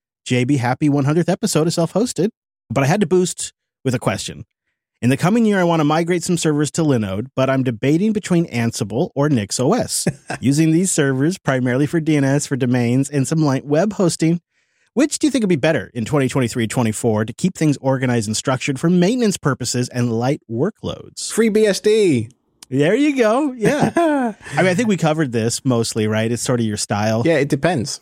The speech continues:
Speaker 1: I would say the nice thing about Ansible is that's a skill set that's applicable to a lot of places in the industry, right? So that is where I kind of recommend if you're, if you're at a fork in the road trying to figure out which way to go,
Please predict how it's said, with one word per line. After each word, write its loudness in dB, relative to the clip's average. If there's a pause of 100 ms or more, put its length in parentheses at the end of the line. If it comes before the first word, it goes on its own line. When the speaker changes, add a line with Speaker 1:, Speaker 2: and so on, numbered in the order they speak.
(100)
Speaker 1:
I 2
would 2
say 0
the 2
nice 0
thing -2
about -2
Ansible -4 (560)
is 0
that's 0
a -4
skill 0
set 0
that's -10
applicable -2
to -2
a 0
lot 2
of -4
places -2
in -2
the -2
industry, -8 (140)
right? -4
So -2
that 0
is -2 (180)
where 0
I -2
kind -4
of -4
recommend -2
if -6
you're, -6 (100)
if -2
you're -2
at 0
a -2
fork -2
in 0
the 2
road 2
trying -2
to 0
figure -4
out 0
which -2
way 0
to -2
go, -2